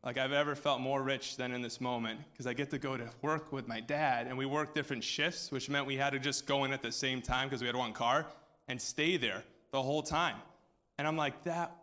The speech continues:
honestly was probably the best five months I ever had with my dad, was when he was in a low-income job with me, and we got to drive in together. Isn't that awesome? And I think as a parent, that's good for me, as parents all around,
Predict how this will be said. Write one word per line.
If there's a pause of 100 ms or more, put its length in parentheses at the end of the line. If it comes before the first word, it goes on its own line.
(120)
honestly
was
probably
the
best
five
months
I
ever
had
with
my
dad, (420)
was
when
he
was
in
a
low-income
job
with
me, (340)
and
we
got
to
drive
in
together. (440)
Isn't
that
awesome? (680)
And
I
think
as
a
parent,
that's
good
for
me,
as
parents
all
around,